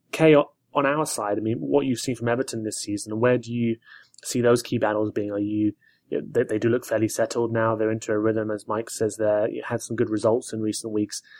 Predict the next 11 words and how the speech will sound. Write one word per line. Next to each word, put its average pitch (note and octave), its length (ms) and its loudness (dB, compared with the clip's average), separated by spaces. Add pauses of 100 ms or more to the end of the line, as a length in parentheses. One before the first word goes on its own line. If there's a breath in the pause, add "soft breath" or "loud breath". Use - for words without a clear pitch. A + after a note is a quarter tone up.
(220 soft breath)
Uh, A2 200 -2
new A#2+ 220 2
manager, A2+ 480 4 (420)
uh, A2 120 -4
who's A2 240 0
likely A#2 300 4
to - 120 -10
wanna A2+ 220 2
be, G#2 340 0 (240)
you C3 120 -8
know, - 60 -8